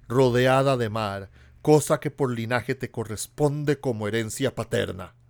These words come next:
Y Telémaco le contestó discretamente: "Antínoco, aunque te enojes conmigo por lo que voy a decir, esto es precisamente lo que quisiera yo obtener,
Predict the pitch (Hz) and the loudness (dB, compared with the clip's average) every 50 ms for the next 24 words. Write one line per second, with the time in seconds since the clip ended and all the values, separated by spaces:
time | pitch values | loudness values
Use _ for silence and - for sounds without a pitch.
0 | _ _ _ - - - - - - - - - - - - 120 117 - 127 110 | _ _ _ -20 -20 -20 -20 -20 -20 -20 -20 -20 -20 -8 -6 -6 -4 -2 -2 0
1 | 113 120 123 135 135 - - 156 139 123 117 - - 107 95 - - 110 - - | 0 0 -2 -4 -8 -6 -4 -4 -4 -4 -4 -6 -8 -8 -8 -8 -10 -10 -10 -10
2 | - - - 175 175 - - 127 - - - - - 170 147 131 - 117 104 90 | -8 -6 -6 -6 -6 -8 -10 -12 -12 -12 -10 -8 -4 -4 -4 -2 -4 -6 -8 -8
3 | 92 92 87 - - - - - - - - - _ - - - - - - - | -10 -14 -16 -20 -20 -20 -20 -20 -20 -20 -20 -20 _ -20 -20 -20 -20 -20 -20 -20
4 | - - - - 127 127 156 165 - - 208 170 123 110 95 92 90 90 - - | -20 -20 -12 -6 -4 -4 -4 -4 -4 -2 -2 0 0 -2 -4 -4 -8 -10 -12 -16
5 | - - - - - - - - - - - - - - - - - 143 151 143 | -20 -20 -20 -20 -20 -20 -20 -20 -20 -20 -20 -20 -20 -20 -10 -2 0 2 2 2
6 | - 160 160 175 170 165 196 240 247 - - 240 - - - - 151 139 139 147 | 2 0 2 2 0 2 2 0 0 0 -4 -6 -6 -8 -4 -2 0 0 0 0
7 | 185 220 214 135 110 117 104 - - - - - - - - 131 - 123 127 131 | 0 -2 -2 -2 -4 -6 -12 -14 -16 -20 -20 -20 -20 -12 -8 -6 -4 -2 0 -2
8 | - - 127 117 101 113 117 117 113 113 110 113 107 - - 160 131 - - - | -2 -2 -2 -2 0 2 2 2 2 2 0 0 -4 -4 -6 -8 -10 -12 -14 -18
9 | - - - - - - - - - - - - - - - - - 269 311 339 | -20 -20 -20 -20 -20 -20 -20 -20 -20 -20 -20 -20 -20 -20 -10 -4 0 2 2 2
10 | 302 - - - 220 151 139 139 - - 147 135 - 123 - - 107 98 107 104 | 0 -2 0 2 2 2 2 0 0 -2 -2 -2 -2 -4 -6 -6 -4 -4 -4 -4
11 | 107 107 - 117 107 107 98 - 101 - - 104 - 123 113 110 107 104 104 107 | -4 -4 -4 -4 -4 -2 -4 -8 -8 -8 -8 -6 -4 -2 -2 0 -2 -2 -2 -4
12 | 104 - - 117 101 95 98 95 92 90 | -4 -2 -2 -2 -2 -2 -2 -4 -6 -8